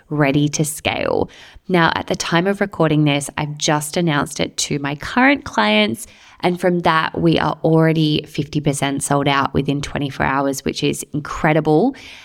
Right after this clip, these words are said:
And from here, I want to invite you to do two things if you're interested in joining me for the October round, because I know that we're gonna be sold out really soon.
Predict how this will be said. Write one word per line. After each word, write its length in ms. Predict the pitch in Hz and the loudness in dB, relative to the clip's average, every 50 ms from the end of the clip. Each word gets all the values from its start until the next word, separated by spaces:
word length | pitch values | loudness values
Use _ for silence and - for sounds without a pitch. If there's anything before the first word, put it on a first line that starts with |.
| - - - | -16 -6 -4
And 180 | 180 180 180 | -2 -2 0
from 160 | - 185 180 | 0 -2 -2
here, 500 | 180 170 - - - 208 214 196 175 160 - - | -2 -4 -8 -2 2 2 4 4 4 2 0 0
I 140 | - 165 | -2 -2
want 180 | 165 156 170 175 | 2 2 2 2
to 100 | 196 - | 2 0
invite 460 | 214 202 190 175 156 151 151 - - | -2 0 2 2 2 2 0 -2 -4
you 400 | 151 147 143 143 147 156 156 151 | -6 -6 -4 0 2 2 4 2
to 180 | 151 - - 160 | 0 -2 -4 -4
do 420 | 147 - 156 151 147 143 143 - | 0 2 2 2 4 2 2 0
two 520 | - - - - - - - - 226 247 240 | -2 -4 -4 -4 -4 -2 0 2 2 2 2
things 480 | 247 - 185 170 160 160 160 160 160 - | 2 2 2 4 6 4 4 2 0 -4
if 140 | - - | -4 -4
you're 120 | - 151 - - | -2 -2 -2 -2
interested 480 | 143 143 - 156 143 - - 160 147 | -4 -6 -6 -6 -6 -4 -2 -2 0
in 180 | - - 151 147 | 0 0 0 0
joining 380 | 147 156 143 143 139 139 143 | 0 0 0 0 0 0 0
me 140 | 143 139 139 | -2 -2 -2
for 120 | 139 - 131 | -4 -4 -2
the 120 | 151 139 | 0 0
October 560 | 135 139 - - - - - 143 135 139 135 | 0 -2 -4 -8 -10 -4 -2 -2 0 0 0
round, 400 | 135 139 131 131 131 135 139 143 | 0 0 0 0 0 -2 -2 -4
because 240 | - 143 - 160 - | -6 -8 -6 -4 -4
I 80 | 135 139 | -2 -2
know 280 | 139 139 135 135 135 | -2 0 0 0 0
that 140 | 139 - - | 0 0 -2
we're 80 | 151 151 | -2 -4
gonna 160 | 143 139 139 | -4 -4 -4
be 120 | 139 139 | -4 -6
sold 260 | 143 - 147 147 139 | -4 -2 0 0 0
out 180 | 131 127 - - | 0 0 0 0
really 240 | - 135 131 127 - | 0 0 0 0 -2
soon. 540 | - - - - 73 - - 62 - - | -2 -2 -2 -2 -2 -2 -2 -4 -6 -6